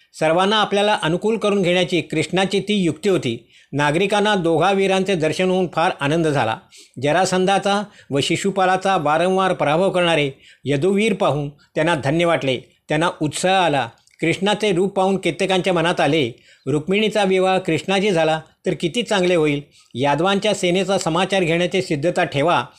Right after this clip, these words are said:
असे जरासंधाला शिशुपालाने सुचवले. रुक्मिणीने प्रसंगातील तणाव ओळखला. आता विवाह करण्यात इतर फाटे फुटू नयेत म्हणून तो लगबग करू लागला.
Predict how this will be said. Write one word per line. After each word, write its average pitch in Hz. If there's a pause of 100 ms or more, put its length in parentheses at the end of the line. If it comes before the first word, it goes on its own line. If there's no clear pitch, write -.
(260)
असे 160
जरासंधाला 170
शिशुपालाने 165
सुचवले. 147 (680)
रुक्मिणीने 220 (320)
प्रसंगातील 208
तणाव 190
ओळखला. 143 (440)
आता 160
विवाह 185
करण्यात 202 (120)
इतर 170
फाटे 170
फुटू 185
नयेत 143 (260)
म्हणून 170
तो 196
लगबग 151
करू 175
लागला. 120